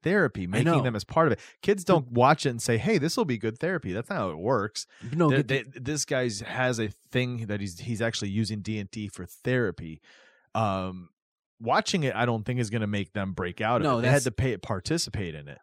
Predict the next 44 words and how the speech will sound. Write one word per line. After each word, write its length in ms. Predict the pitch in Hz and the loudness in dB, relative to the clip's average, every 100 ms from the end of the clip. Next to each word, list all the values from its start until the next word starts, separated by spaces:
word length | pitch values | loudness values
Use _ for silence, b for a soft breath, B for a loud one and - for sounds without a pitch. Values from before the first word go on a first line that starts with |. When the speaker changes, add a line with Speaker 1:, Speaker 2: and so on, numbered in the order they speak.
| - | 0
Speaker 2:
I 100 | 143 | 2
know, 160 | 139 | 2
but 240 | 110 120 - | 2 -2 -2
it 60 | |
kind 180 | - 135 | -4 -2
of 140 | 117 - | -2 -4
gets 300 | 120 110 123 | -6 -4 -4
that 120 | 107 | -2
interest 320 | 127 120 117 | -4 -4 -4
of, 100 | 113 | -4
like, 180 | 104 101 110 | -4 -8 -6
wanting 500 | 104 107 107 - 101 | -2 -2 -2 -8 -10
to 260 | - 101 | -10 -8
l-, 80 | 104 - | -8 -10
wanting 460 | 95 98 104 - | -12 -10 -10 -12
to 60 | 95 | -16
play, 260 | - - 92 | -14 -6 0
Speaker 1:
I 80 | |
don't 160 | 131 143 | 2 2
think 180 | 139 113 | 0 -2
Speaker 2:
you 60 | |
know? 60 | 107 | 0
Speaker 1:
any 180 | 120 135 | 0 2
of 60 | 131 | 2
these 220 | 120 113 | 2 0
kids 320 | - 123 104 | 0 0 0
watched 400 | 92 98 101 - | -2 0 0 -2
it 100 | 107 | -2
at 120 | 98 | -2
all 160 | 95 95 | 0 0
before 400 | 85 - 101 95 | -2 -4 -2 -2
they 100 | 92 | -2
were 120 | 95 | -2
Speaker 2:
All 60 | 127 | -2
Speaker 1:
told 120 | 104 | 0
Speaker 2:
right. 60 | 165 | 0
Speaker 1:
they're 100 | 98 | 0
gonna 140 | 98 | -4
be 120 | 92 90 | -4 -6
a 40 | |
part 320 | - 95 90 | -6 -6 -6
of 60 | 87 | -8
this 160 | 87 | -10
therapy. 580 | - 95 90 82 80 78 | -8 -6 -6 -8 -12 -14